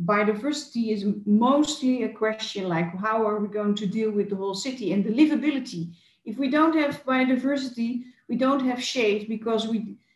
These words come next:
cannot let the trees grow, as an example. And shade means avoiding heat. Um, well, on the left side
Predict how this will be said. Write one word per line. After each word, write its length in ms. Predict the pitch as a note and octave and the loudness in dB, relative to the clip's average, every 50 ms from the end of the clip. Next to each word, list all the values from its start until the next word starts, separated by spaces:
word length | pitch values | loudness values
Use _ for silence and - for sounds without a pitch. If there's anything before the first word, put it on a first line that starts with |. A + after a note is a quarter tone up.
| _ _ _ | _ _ _
cannot 380 | - A#3+ A#3+ B3 B3+ B3 B3 A#3+ | -2 0 0 2 2 0 0 2
let 320 | A#3 A3+ A3 A3+ - - | 0 0 0 -2 -4 -4
the 300 | F#3+ G#3+ G#3 - - G3+ - | -2 -2 -2 -4 -8 -14 -8
trees 360 | - B3+ B3 A#3+ A#3+ A3+ F#3+ | -6 -4 0 4 4 4 4
grow, 580 | E3+ F3+ A#3+ A#3 G#3+ F3+ D#3 D3+ C#3+ - - - _ _ _ _ | 2 0 2 2 2 2 2 0 -2 -6 -10 -16 _ _ _ _
as 180 | - G#3 G3+ G3+ | -6 -4 -2 0
an 100 | G#3 G3+ | 0 0
example. 640 | G3+ G3+ G3+ - - G#3+ G3+ A3+ G#3 G3+ F3+ D#3 C#3+ | 0 -2 -4 -2 0 2 4 4 2 2 0 -2 0
And 180 | F3+ F#3+ F#3+ F3+ | 0 0 0 -2
shade 480 | - - A#3 A3 A3+ A3+ A3+ A#3 G#3+ | -2 0 0 2 2 2 0 0 0
means 460 | A3 G#3+ G#3+ G#3+ A3 A3+ G#3+ - - - | 0 0 0 -2 -2 -4 -4 -4 -4 -2
avoiding 540 | - G#3 G3+ G#3 G#3 G#3 G#3 G#3 A3 A3 G#3+ | 0 0 2 4 4 4 4 4 2 0 2
heat. 360 | A3 C4 B3 - - - - - _ _ _ _ _ _ - - - _ _ _ _ | 4 4 4 4 2 -2 -8 -12 _ _ _ _ _ _ -14 -14 -14 _ _ _ _
Um, 680 | - A3 A#3 A#3 A#3 A#3 A#3 A#3 A#3+ A#3+ A#3+ A#3+ - - - - _ _ _ _ _ _ _ _ _ - - - A3+ | 2 4 6 6 6 4 4 4 4 6 4 4 2 -2 -10 -18 _ _ _ _ _ _ _ _ _ -20 -16 -4 0
well, 280 | G#3+ G3 - - - - - | 0 2 2 0 -2 -2 -2
on 160 | A3 A3 B3 C4 | 2 6 8 8
the 60 | D4+ | 8
left 280 | D4+ E4 E4 E4 - | 8 8 6 2 0
side 340 | - D4+ C#4 C4 C4 B3+ - | 0 2 4 4 4 4 2